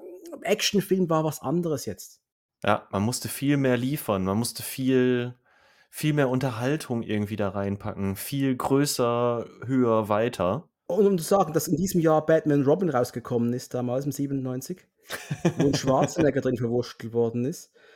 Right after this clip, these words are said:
Speaker 1: Äh, Stallone hatte, ich meine, Copland grad am Start, der ist da leider
Speaker 2: Ja.
Speaker 1: zahlentechnisch gefloppt. Hört euch mal meine Folge mit Tom Burgas an. Copland ist ein ganz, ganz geiler Film. Die Actionstars hatten ein Problem. Van Damme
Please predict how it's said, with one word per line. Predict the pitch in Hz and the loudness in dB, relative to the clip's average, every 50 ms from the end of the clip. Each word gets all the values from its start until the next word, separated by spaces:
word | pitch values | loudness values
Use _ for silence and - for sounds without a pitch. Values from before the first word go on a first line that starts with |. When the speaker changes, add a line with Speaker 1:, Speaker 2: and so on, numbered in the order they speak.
| - _ - | -18 _ -2
Speaker 1:
Äh, | - 135 131 135 127 | 0 2 2 2 2
Stallone | - - 143 139 131 135 156 185 208 185 160 | 2 2 4 4 6 6 4 4 2 2 0
hatte, | 175 165 - - 160 151 | 0 -2 0 2 2 2
ich | - 139 - - | 2 0 -2 0
meine, | 139 131 127 147 151 139 | 0 2 2 2 0 0
Copland | - - - - 170 - - - 196 185 180 185 185 - | -2 -4 -4 -6 -6 -6 -4 -2 0 0 0 0 -2 -4
grad | - 175 175 | -4 -4 -4
am | 175 | -4
Start, | 175 - - - 151 147 160 185 - - - | -4 -6 -4 -2 0 0 0 -2 -4 -2 -2
der | 147 - | -2 -2
ist | - 131 - - | -2 -4 -6 -4
da | 127 | -2
leider | 123 123 120 123 123 123 | 0 0 0 2 4 4
Speaker 2:
Ja. | 107 87 | 2 2
Speaker 1:
zahlentechnisch | - - 117 123 139 147 - - 127 120 - 123 117 - | 2 0 -2 0 -2 -2 -2 -4 -6 -6 -6 -14 -10 -6
gefloppt. | 123 113 - - 135 165 - - - | -6 -4 0 0 0 0 0 -2 -2
Hört | - 131 127 131 | 0 0 0 0
euch | 123 - | -4 -4
mal | 123 123 120 | -2 -2 0
meine | 120 117 117 117 110 | 0 -2 -2 -4 -2
Folge | - 120 123 120 - | 2 2 2 2 0
mit | 117 117 - | -4 -6 -6
Tom | - 113 110 | -4 -6 -6
Burgas | 107 113 117 135 143 117 117 - | -4 -2 -4 -2 -2 -4 -6 -4
an. | - 78 113 127 131 - - - - _ _ | -4 -4 -4 -4 -4 -6 -12 -20 -20 _ _
Copland | - - 135 - 123 113 | -2 -2 0 0 0 -2
ist | 113 110 - | -2 -6 -6
ein | 104 | -4
ganz, | - 117 120 135 - - | -2 -2 -2 -2 -2 -4
ganz | - 104 98 - | -6 -6 -6 -6
geiler | - 95 92 95 95 90 | -6 -6 -4 -4 -4 -6
Film. | - - 95 107 139 139 - - - - - _ - | -6 -6 -6 -6 -6 -6 -8 -18 -20 -20 -18 _ -10
Die | 120 - - | -10 -8 -6
Actionstars | - 156 170 - - - 190 - - - 170 160 165 190 185 - - | -4 -6 -4 -4 -2 -2 -2 -2 0 2 2 2 2 2 -2 -2 -2
hatten | 139 135 135 - 135 131 | -4 -2 -2 0 0 0
ein | 123 | 0
Problem. | - - - 117 117 123 131 147 190 185 131 | -2 -4 -8 -6 -2 0 0 2 2 0 0
Van | 117 123 120 113 104 _ | 0 0 0 -2 -2 _
Damme | - 120 113 117 131 165 208 220 233 226 214 | -2 0 0 2 2 2 2 2 2 0 -2